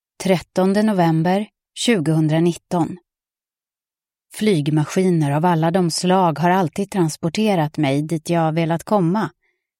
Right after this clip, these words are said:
Till de stora städerna, till konsertsalarna,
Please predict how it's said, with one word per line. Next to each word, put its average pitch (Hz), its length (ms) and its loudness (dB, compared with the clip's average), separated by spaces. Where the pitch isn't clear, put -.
Till 190 140 2
de 185 160 4
stora 165 460 0
städerna, 196 680 -2
till 160 300 0
konsertsalarna, 156 1300 0